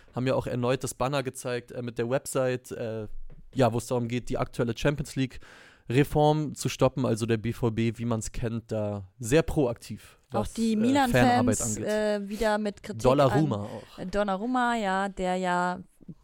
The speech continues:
Speaker 2: inzwischen bei P S G spielt und früher mal Milan, äh, An-, Anhänger und Spieler war. Und dementsprechend wurde das natürlich auch nochmal erwähnt. Also
Speaker 1: Ja.
Speaker 2: Fanproteste finde ich immer, bin ich immer großer Fan davon. <laughs>
Speaker 1: Ja.
Speaker 2: Ähm, auch,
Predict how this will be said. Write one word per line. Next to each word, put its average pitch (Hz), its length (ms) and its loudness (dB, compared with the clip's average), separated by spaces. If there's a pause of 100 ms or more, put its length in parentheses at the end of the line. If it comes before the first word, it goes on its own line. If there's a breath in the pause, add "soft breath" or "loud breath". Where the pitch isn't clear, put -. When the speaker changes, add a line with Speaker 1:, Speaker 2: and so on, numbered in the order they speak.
(220)
Speaker 2:
inzwischen - 320 -4
bei 190 100 4
P - 120 0
S 190 140 0
G 208 120 -2
spielt 202 360 -2
und 180 200 -8
früher 202 340 0
mal 170 340 0 (480 loud breath)
Milan, 226 800 4 (160)
äh, 202 340 2
An-, 214 320 -4 (160)
Anhänger 220 500 2
und 180 220 -8
Spieler 240 460 0
war. 185 260 4 (320 loud breath)
Und - 160 -10
dementsprechend 185 540 -6
wurde 175 160 -6
das 175 260 -4
natürlich 165 340 -6
auch 175 100 2
nochmal 190 300 2
erwähnt. 185 560 -2
Also 175 280 0 (240 loud breath)
Speaker 1:
Ja. - 60 -8
Speaker 2:
Fanproteste 285 600 2
finde 240 180 2
ich 220 100 -6
immer, 262 320 2
bin 226 120 -2
ich 226 80 -4
immer 226 160 -2
großer 233 340 -2 (140)
Fan 247 320 2
davon. 269 340 0 (160)
<laughs> - 100 4
Speaker 1:
Ja. 151 180 6 (500 loud breath)
Speaker 2:
Ähm, 208 520 0 (100)
auch, 220 260 4